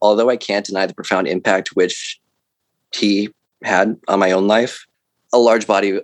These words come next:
of his work has to be swiftly condemned. In, in his fifteen forty-three publication, get ready, people, The Jews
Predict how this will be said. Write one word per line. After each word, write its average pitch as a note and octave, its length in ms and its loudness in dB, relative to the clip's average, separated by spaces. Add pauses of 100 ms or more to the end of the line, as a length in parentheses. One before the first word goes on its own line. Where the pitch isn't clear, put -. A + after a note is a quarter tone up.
of G2+ 80 -2
his G2+ 160 -6
work F2 160 0
has F2+ 260 -6
to - 60 -14
be F#2 140 0
swiftly F#2 680 -2
condemned. F2 520 0 (440)
In, G#2 380 2 (460)
in G#2+ 120 4
his G#2 180 0
fifteen C#3 680 2
forty-three A2+ 680 0
publication, F#2+ 880 -2 (420)
get G#2 200 2
ready, A2 180 2
people, F2+ 440 -2 (760)
The A2 180 2
Jews B2 560 2